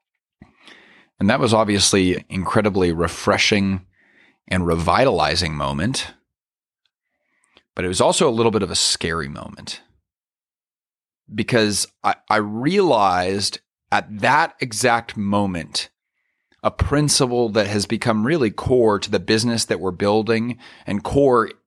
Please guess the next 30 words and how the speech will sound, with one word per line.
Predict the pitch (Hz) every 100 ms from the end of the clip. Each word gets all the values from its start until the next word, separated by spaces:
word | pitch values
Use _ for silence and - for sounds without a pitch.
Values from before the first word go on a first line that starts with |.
| _
to | - 113
the | 107
way | 104 113
that | 113 95
we | 101
work | 92 101 107 -
with | 98 101
impact-driven | 95 90 95 - 95 87 85
leaders. | 85 82 82 -
And | 92
here's | 101 135 123
the | 110
principle. | - 85 - - - - _ _ - - _
Health | - 117 151 156 - -
and | 107 104
growth | - 98 92 - -
are | 92 87
not | 85 87 90 -
the | 90
same | - 82 78 76
thing. | 80 - - - - _ _ _ _ _ _ _ _ _ _ _ _ _ _ _ _ _ _
You | 110
see, | 107 123 107
our | 131
business | 147 123 117 110 95
had | 107 90
been | 90 87
growing | - 101 104 98
like | 87 82 87
gangbusters, | 92 92 92 78 90 - - - - -